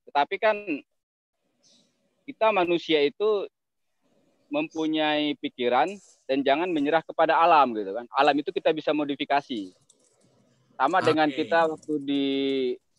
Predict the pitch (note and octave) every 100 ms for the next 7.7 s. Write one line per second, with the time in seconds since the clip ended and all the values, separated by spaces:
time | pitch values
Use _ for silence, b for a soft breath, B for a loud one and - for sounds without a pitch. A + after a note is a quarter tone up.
0 | - C#3 C#3 C3+ C#3 B2+ B2+ C3 C3+ F3
1 | - - C#3+ C3 D#3+ E3 C#3+ - _ _
2 | _ _ - C#3+ D#3+ D3+ D3 F3+ F3 D#3+
3 | C3+ - - - C3+ C#3 C#3 C#3 C3 C3
4 | - C3 D3 D#3 D3 C#3+ A#2 A2+ B2+ C#3+
5 | _ - A2 A#2 D#3+ F3 F3+ E3 G3+ A3+
6 | A3 C#3+ A#2 A3 A3+ A3 G#3 F#3 D3+ C3
7 | C#3+ C#3 C#3 A#2 A2 B2 A#2